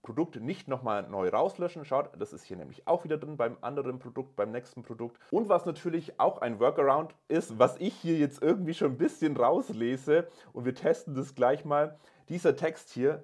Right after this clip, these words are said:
der klingt mir schon sehr nach Chat G P T. Das heißt, ihr könnt natürlich auch Chat G P T nutzen, um eure Artikelbeschreibungen zu schreiben. Wir fragen aber einfach mal Chat G P T selber,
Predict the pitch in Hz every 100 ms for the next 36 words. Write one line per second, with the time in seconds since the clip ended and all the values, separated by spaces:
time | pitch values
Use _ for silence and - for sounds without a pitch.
0 | - 120 117 156 160 143 131 135 127 -
1 | 131 131 117 - - 117 - - 104 98
2 | - 95 - - - - 123 151 123 -
3 | 147 127 - 190 185 120 - - 170 170
4 | 139 127 120 139 139 165 - 131 151 -
5 | _ _ 120 135 - 110 117 120 - 131
6 | 127 113 - 104 107 104 101 - 104 98
7 | 82 90 131 139 185 165 131 165 151 147
8 | 135 151 165 165 135 131 135 143 147 123
9 | 143 170